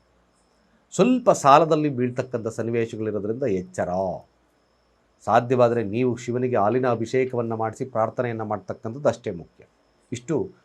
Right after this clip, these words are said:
ದ್ವಾದಶ ರಾಶಿಗಳ ಫಲಾನುಫಲಗಳು. ಸ್ನೇಹಿತರೆ ನೋಡಿ, ಉತ್ತರ ಭಾದ್ರಪದ ನಕ್ಷತ್ರ ಶನಿಯ ನಕ್ಷತ್ರ, ಹಿಡಿದ ಕಾರ್ಯವನ್ನ ಮಾಡ್ಲೇಬೇಕು ಅಂತಕ್ಕಂಥ ಮನೋಭಾವ ಇರ್ತಕ್ಕಂಥವ್ರು, ತುಂಬಾ ಬಲಶಾಲಿಗಳಾಗಿರ್ತಕ್ಕಂಥವ್ರು,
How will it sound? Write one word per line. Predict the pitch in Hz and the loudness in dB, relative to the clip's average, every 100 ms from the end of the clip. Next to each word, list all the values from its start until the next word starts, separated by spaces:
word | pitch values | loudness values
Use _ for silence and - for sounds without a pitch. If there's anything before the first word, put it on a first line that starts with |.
| _ _ - | _ _ -8
ದ್ವಾದಶ | 95 120 139 139 | 4 4 4 -4
ರಾಶಿಗಳ | 131 110 - 98 104 | -4 -4 -4 -8 -6
ಫಲಾನುಫಲಗಳು. | 95 90 90 - - - _ _ _ - | -4 -4 -4 -10 -20 -20 _ _ _ -12
ಸ್ನೇಹಿತರೆ | - 117 120 127 82 - _ _ _ - | -6 -6 -2 -2 -2 -10 _ _ _ -4
ನೋಡಿ, | 143 131 92 - _ _ _ _ | -2 -2 -4 -10 _ _ _ _
ಉತ್ತರ | 117 - 160 160 160 | -10 2 8 10 10
ಭಾದ್ರಪದ | 104 117 113 104 98 101 | 6 2 2 0 -6 -6
ನಕ್ಷತ್ರ | 98 - 117 92 139 | -6 -10 -12 -8 -8
ಶನಿಯ | 123 - 120 135 | -8 -6 -4 -2
ನಕ್ಷತ್ರ, | 117 - - - - - _ _ _ _ _ _ _ _ - | -2 -6 -16 -18 -20 -20 _ _ _ _ _ _ _ _ -10
ಹಿಡಿದ | 110 135 | 2 2
ಕಾರ್ಯವನ್ನ | 135 135 131 127 123 | 6 6 6 2 0
ಮಾಡ್ಲೇಬೇಕು | 113 98 117 139 131 127 117 | -2 -2 0 0 0 -2 -8
ಅಂತಕ್ಕಂಥ | - - 110 107 | -8 -8 -8 -6
ಮನೋಭಾವ | 92 95 120 127 120 110 | -6 -4 0 4 4 2
ಇರ್ತಕ್ಕಂಥವ್ರು, | 92 - - 85 - - - _ _ _ _ _ _ _ _ _ _ _ _ _ _ _ _ _ _ - | -2 -10 -14 -14 -14 -20 -20 _ _ _ _ _ _ _ _ _ _ _ _ _ _ _ _ _ _ -6
ತುಂಬಾ | 131 165 170 | 0 8 10
ಬಲಶಾಲಿಗಳಾಗಿರ್ತಕ್ಕಂಥವ್ರು, | 117 113 113 135 156 135 123 107 98 - - - - 73 - | 10 2 -2 2 2 4 2 2 0 -12 -14 -14 -14 -14 -20